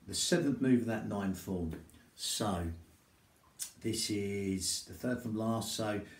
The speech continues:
again, this is the thirty-third move of the whole thirty-five, all three forms put together.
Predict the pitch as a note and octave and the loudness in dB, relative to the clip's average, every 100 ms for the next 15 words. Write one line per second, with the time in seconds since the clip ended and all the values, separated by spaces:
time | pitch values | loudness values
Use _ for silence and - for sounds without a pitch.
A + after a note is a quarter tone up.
0 | - - - - A#2+ - A#2 A2+ A2 G#2+ | -20 -20 -20 -12 -8 -2 2 4 4 2
1 | F#2 - - - - _ _ _ _ _ | -2 -8 -20 -20 -20 _ _ _ _ _
2 | - - A#2+ A#2 B2 A#2 G#2+ - C#3 C#3 | -18 -6 -2 0 -2 -4 -6 -2 0 0
3 | - B2 - - B2+ A#2+ A2 A2+ G#2+ G#2 | 0 -2 -2 0 4 4 4 2 2 2
4 | G2 G2 A#2+ A2+ A#2+ A2 G2+ - F#2+ F#2 | 0 0 0 0 2 2 0 -2 0 0
5 | F2+ G2 - A2 G2 A2 G#2+ - A2+ G#2 | 0 -2 0 0 0 -2 -2 -2 -4 0
6 | A#2 A#2 C#3 | -2 -2 -6